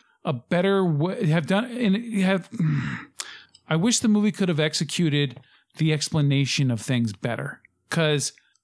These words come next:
I just, I just started getting lost in the dialogue. Like, "Oh, hey, there's Michael Caine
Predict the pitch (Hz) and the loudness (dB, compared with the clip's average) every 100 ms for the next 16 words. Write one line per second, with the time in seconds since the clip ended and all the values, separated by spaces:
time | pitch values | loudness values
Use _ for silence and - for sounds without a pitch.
0 | _ - 175 180 143 - - 160 165 151 | _ -2 0 0 -2 -4 -4 -2 0 0
1 | 196 165 156 139 131 143 147 127 123 131 | 0 0 0 2 2 0 0 0 2 2
2 | 135 113 123 151 269 202 262 202 220 196 | 0 0 0 2 2 2 2 2 2 2
3 | 214 202 214 247 170 107 | 0 -2 0 2 2 0